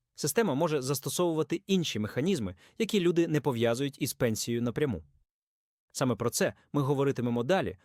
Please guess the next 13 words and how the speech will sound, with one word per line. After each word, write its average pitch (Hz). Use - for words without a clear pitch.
тому 196
що 180
другий 185
ризик 107
часто 220
спрацьовує 147
тоді, 151
коли 117
перший 190
уже 151
залишили 139
без 123
уваги. 127